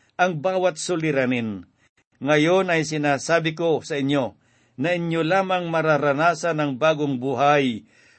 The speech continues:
kung hahanapin ninyo ang mga bagay na nasa itaas sa kinaroroonan ni Kristo na nakaupo sa luklukan ng Diyos.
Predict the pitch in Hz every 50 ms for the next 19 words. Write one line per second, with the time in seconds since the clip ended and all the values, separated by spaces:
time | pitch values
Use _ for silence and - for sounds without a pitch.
0 | _ - 185 202 202 180 190 202 202 185 160 175 190 190 214 208 202 247 226 185
1 | 180 175 170 165 160 160 160 180 185 196 208 185 180 175 170 165 160 156 143 127
2 | 117 185 185 180 180 151 147 143 139 131 131 131 131 - _ - 135 160 160 160
3 | 165 175 165 160 208 170 180 156 - 170 156 143 123 - - - - _ _ _
4 | _ _ _ _ - - 180 175 - 190 170 156 156 151 143 147 143 143 147 160
5 | 147 139 147 151 139 135 135 123 - - 160 175 156 - - 156 139 - - _
6 | _ _ _ _ 151 165 170 165 170 160 - - 165 151 156 135 - 180 202 196
7 | 160 202 180 156 143 147 147 151 135 143 160 170 156 160 160 143 135 135 123 113
8 | 104 120 123 120 110 - - - -